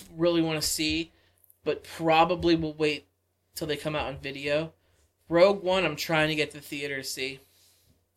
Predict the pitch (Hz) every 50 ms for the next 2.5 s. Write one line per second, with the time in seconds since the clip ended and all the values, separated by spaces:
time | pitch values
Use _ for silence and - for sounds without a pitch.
0 | _ _ _ _ _ _ _ _ _ _ _ _ - - 135 127 - - 139 135
1 | 139 139 139 - 147 135 135 135 127 131 127 - - - - 143 139 135 139 135
2 | 135 135 - - 127 139 135 139 139 135